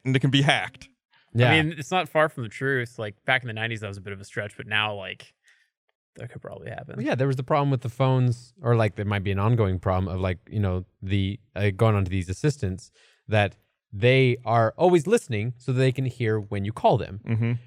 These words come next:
Speaker 2: But that means they're always listening. So then people wonder, like,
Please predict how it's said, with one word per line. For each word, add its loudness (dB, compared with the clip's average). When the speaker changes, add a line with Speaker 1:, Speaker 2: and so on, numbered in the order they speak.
Speaker 2:
But 2
that 2
means 2
they're 4
always 4
listening. 0
So -8
then 4
people 0
wonder, 4
like, 2